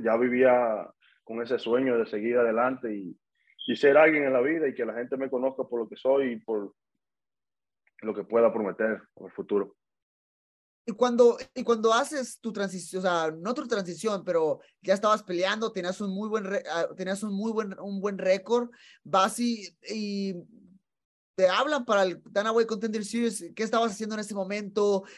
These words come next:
Speaker 2: Eh, no sé, a lo mejor tenías otra pelea, la dejaste, platícame, ¿qué estaba pasando en ese momento en tu vida?
Speaker 1: En ese momento anterior, anterior estaba,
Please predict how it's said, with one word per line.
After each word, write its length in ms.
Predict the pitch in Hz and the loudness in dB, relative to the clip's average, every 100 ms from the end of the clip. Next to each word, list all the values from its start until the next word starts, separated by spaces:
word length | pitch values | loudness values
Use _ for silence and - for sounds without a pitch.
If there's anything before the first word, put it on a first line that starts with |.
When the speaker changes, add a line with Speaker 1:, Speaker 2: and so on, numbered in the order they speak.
| - | -2
Speaker 2:
Eh, 300 | 175 180 180 | 0 2 0
no 100 | 196 | -2
sé, 140 | 214 | 0
a 60 | 208 | 0
lo 100 | 185 | 0
mejor 140 | 190 | -2
tenías 220 | 202 202 | -4 -4
otra 200 | 185 190 | -4 -4
pelea, 500 | 180 185 202 202 190 | -2 -2 0 4 4
la 120 | 185 | 4
dejaste, 640 | 165 160 208 208 202 196 196 | 2 -2 -2 -4 -4 -2 -2
platícame, 420 | 196 190 233 233 | -2 -2 2 0
¿qué 80 | 214 | 0
estaba 260 | 226 233 226 | -2 -2 -2
pasando 240 | 208 208 | -6 -8
en 60 | 214 | -8
ese 100 | 214 | -8
momento 260 | 202 196 | -8 -8
en 40 | 190 | -8
tu 80 | |
vida? 220 | 185 180 - _ _ _ _ - - | -6 -6 -6 _ _ _ _ -20 -6
Speaker 1:
En 160 | 131 139 | 4 6
ese 180 | 147 | 6
momento 760 | 175 175 175 175 185 180 170 - - | 6 6 6 4 4 4 4 0 0
anterior, 640 | 135 127 127 147 175 - - | 2 2 2 2 2 -4 -12
anterior 420 | 135 123 127 156 | -10 -4 2 2
estaba, 360 | 160 147 151 | 2 4 4